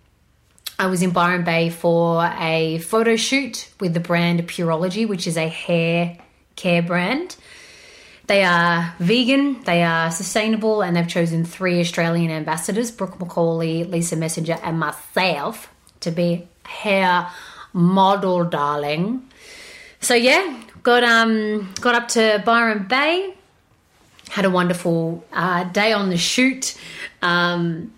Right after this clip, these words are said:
making all these faces and shit. So anyway, it was really, really cool. Lots of fun. And, you know, I really do enjoy doing these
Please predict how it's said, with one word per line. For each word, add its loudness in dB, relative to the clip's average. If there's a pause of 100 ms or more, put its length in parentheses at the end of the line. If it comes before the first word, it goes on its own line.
(160)
making 0
all 2
these 0
faces 0
and 4
shit. -4 (420)
So 0 (160)
anyway, 0
it 4
was 2
really, 4
really 2
cool. 0
Lots -2
of -4
fun. 2 (120)
And, -2
you -4
know, 2
I 2
really 2
do 2
enjoy 2
doing 0
these 0